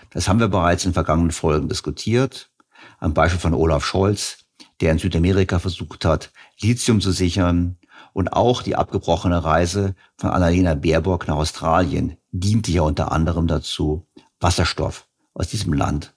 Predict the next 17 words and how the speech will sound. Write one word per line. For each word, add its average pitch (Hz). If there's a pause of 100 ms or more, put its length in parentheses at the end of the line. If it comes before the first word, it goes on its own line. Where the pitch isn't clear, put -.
(160)
zu -
beziehen. - (2000)
Die 98
andere 143
wichtige 92
Erkenntnis 87 (280)
aus 92
der -
bisherigen 101
Diskussion 92
ist 104
folgende. 71 (1500)
Es -
gab 135
immer 165
die 120
Hoffnung 117